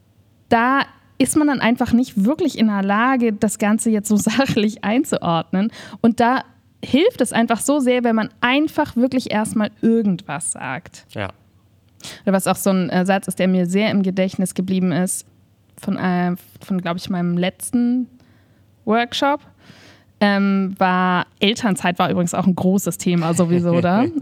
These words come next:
Speaker 1: Ähm, da kamen die zurück aus der Elternzeit, äh, irgendwie ein Jahr. Und das Erste, was ihr Chef zu ihr sagt nach dieser Elternzeit, war, „Ja, du weißt aber schon, dass du jetzt deinem Kollegen den Job wegnimmst.“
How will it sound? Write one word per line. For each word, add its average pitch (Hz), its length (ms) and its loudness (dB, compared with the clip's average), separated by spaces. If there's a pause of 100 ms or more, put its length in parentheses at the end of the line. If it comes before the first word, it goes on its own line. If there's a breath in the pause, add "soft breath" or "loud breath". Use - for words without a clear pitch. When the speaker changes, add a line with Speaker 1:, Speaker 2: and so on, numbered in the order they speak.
Speaker 1:
Ähm, 202 640 2
da 214 140 2
kamen 247 280 2
die 226 120 -2
zurück 247 400 0
aus 202 100 -2
der - 140 -2
Elternzeit, 285 720 -2
äh, 190 240 -2
irgendwie 175 260 -2
ein 175 220 0
Jahr. 233 400 0
Und 202 140 2
das 190 180 -6
Erste, 269 420 -2
was 262 140 -2
ihr 220 120 -2
Chef - 280 -4
zu - 140 -6
ihr 190 160 2
sagt 190 480 -2
nach 196 180 0
dieser 196 240 -2
Elternzeit, 180 880 -2
war, 185 360 0 (580 loud breath)
„Ja, 185 180 2
du 180 80 -4
weißt 170 220 0
aber 190 140 0
schon, 233 180 0
dass 247 160 -2
du 202 60 0
jetzt 180 180 -2
deinem 175 160 2
Kollegen 170 380 0
den 160 140 0
Job 160 260 -2
wegnimmst.“ 160 640 -6